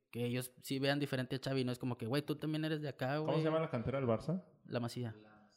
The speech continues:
Speaker 2: Es en algún momento, o lo puede que todavía lo sea, es como que lo mejor de lo mejor en
Speaker 1: Pues
Speaker 2: esa
Speaker 1: ahorita
Speaker 2: etapa, ¿no?
Speaker 1: dicen que ya no, pero no encuentro cuál sí.
Speaker 3: Ujú.
Speaker 1: Entonces yo creo que sí es una de las mejores escuelas y sobre todo que mantiene una filosofía de, del fútbol, güey, como
Speaker 3: Sí.
Speaker 1: tal.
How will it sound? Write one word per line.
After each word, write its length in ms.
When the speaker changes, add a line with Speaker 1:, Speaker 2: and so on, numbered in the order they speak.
Speaker 2:
Es 120
en 120
algún 240
momento, 440
o 320
lo 260
puede 280
que 100
todavía 220
lo 80
sea, 320
es 320
como 240
que 100
lo 120
mejor 400
de 60
lo 100
mejor 260
en 60
Speaker 1:
Pues 100
Speaker 2:
esa 60
Speaker 1:
ahorita 240
Speaker 2:
etapa, 100
¿no? 60
Speaker 1:
dicen 260
que 140
ya 120
no, 300
pero 220
no 180
encuentro 480
cuál 200
sí. 380
Speaker 3:
Ujú. 160
Speaker 1:
Entonces 380
yo 100
creo 160
que 100
sí 220
es 100
una 140
de 60
las 100
mejores 420
escuelas 480
y 300
sobre 260
todo 240
que 80
mantiene 300
una 120
filosofía 600
de, 300
del 200
fútbol, 520
güey, 200
como 220
Speaker 3:
Sí. 80
Speaker 1:
tal. 200